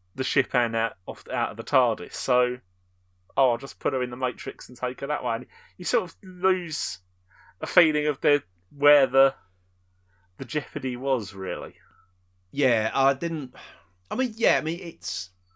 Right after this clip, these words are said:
Speaker 2: it was, it was a nice sort of story from the point of view. You're right, there wasn't a lot, lot of jeopardy there. I suppose the only sort of jeopardy sort of came at the end when the, the Doctor basically sort of gave himself, didn't he?
Speaker 1: Yeah.
Speaker 2: You know, sacrificed himself for, um,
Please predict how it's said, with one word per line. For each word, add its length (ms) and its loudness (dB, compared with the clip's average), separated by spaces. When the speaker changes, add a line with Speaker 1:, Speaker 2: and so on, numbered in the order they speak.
Speaker 2:
it 100 -6
was, 100 -6
it 80 -10
was 100 -6
a 40 -4
nice 240 -2
sort 160 -8
of 60 -6
story 220 -2
from 120 -12
the 60 -8
point 280 -4
of 60 -12
view. 80 -4
You're 240 -4
right, 160 4
there 80 -2
wasn't 260 -2
a 40 -2
lot, 240 -8
lot 160 -4
of 60 -10
jeopardy 420 -6
there. 220 -6
I 80 -6
suppose 320 -2
the 60 0
only 140 -4
sort 200 -10
of 40 -14
jeopardy 300 -10
sort 220 -14
of 60 -18
came 140 -6
at 60 -12
the 80 -6
end 80 -8
when 100 -10
the, 160 -18
the 80 -12
Doctor 400 -8
basically 800 -10
sort 240 -12
of 60 -20
gave 260 0
himself, 800 -4
didn't 220 -6
he? 60 2
Speaker 1:
Yeah. 140 2
Speaker 2:
You 120 -10
know, 80 -6
sacrificed 580 -8
himself 420 -8
for, 400 -8
um, 400 -10